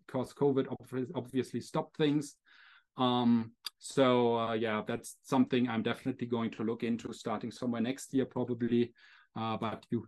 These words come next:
did remember in the video seeing me talk to a bunch of people. Wacken Open Air was involved back in the day, and also some other well-known organizations that are part of, uh, so you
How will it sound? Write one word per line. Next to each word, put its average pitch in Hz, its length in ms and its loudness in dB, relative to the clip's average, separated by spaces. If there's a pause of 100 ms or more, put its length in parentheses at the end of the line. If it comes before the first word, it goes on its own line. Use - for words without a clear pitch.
(160)
did 180 160 2
remember 160 420 6
in 147 80 2
the 139 80 2
video 131 400 6
seeing 135 400 6
me 123 140 4
talk 147 300 0
to 143 100 -4
a 131 60 -2
bunch 135 260 0
of - 160 -12
people. 123 440 0 (1120)
Wacken 175 320 6
Open 151 300 4
Air 143 560 4 (480)
was 147 640 6
involved 143 560 8
back 139 200 2
in 127 200 6
the 127 100 0
day, 127 480 0
and 127 120 -2
also 123 320 -2
some 127 260 2
other 123 420 6 (220)
well-known 139 680 6
organizations 123 1080 0
that 113 140 -4
are 107 100 -2
part 117 420 -2
of, 110 160 -4 (100)
uh, 107 220 -4 (240)
so 120 180 -2
you 110 160 -8